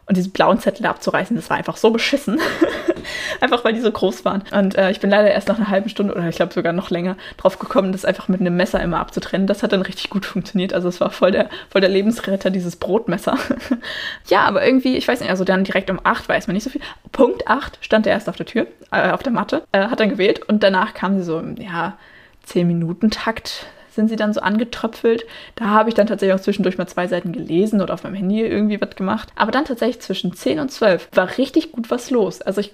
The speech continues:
das, das war, glaub ich, voll die Zeit so nach dem Frühstück. So um neun oder zehn gemütlich gefrühstückt und danach schnappt man sich seine Nachbarn und spaziert einmal durchs Dorf, um wählen zu gehen.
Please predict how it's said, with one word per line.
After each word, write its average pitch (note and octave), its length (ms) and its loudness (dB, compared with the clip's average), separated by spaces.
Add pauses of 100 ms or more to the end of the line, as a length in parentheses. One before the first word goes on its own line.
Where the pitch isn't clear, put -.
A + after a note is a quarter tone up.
das, G3 220 -2 (220)
das - 160 -10
war, A3+ 140 4
glaub G#3 180 0
ich, - 140 -12
voll G#3 200 4
die A3+ 120 -4
Zeit G3+ 320 -2
so F#3 100 0
nach F3 240 -2
dem F#3+ 80 -2
Frühstück. - 560 -4
So - 160 -2
um F3+ 80 4
neun G#3+ 400 4
oder F3+ 180 0
zehn A3+ 360 2
gemütlich G3 340 2
gefrühstückt D4 640 0 (300)
und F#3 80 0
danach G3 340 4
schnappt G3 300 -2
man F#3+ 120 0
sich F#3 140 -4
seine F3 220 -4
Nachbarn B3 480 0 (240)
und G#3 120 2
spaziert G3+ 440 0
einmal F3 180 -2
durchs F3 240 -4
Dorf, A#3+ 240 4
um G#3+ 180 2
wählen E3+ 220 2
zu E3+ 120 -10
gehen. D#3+ 240 -8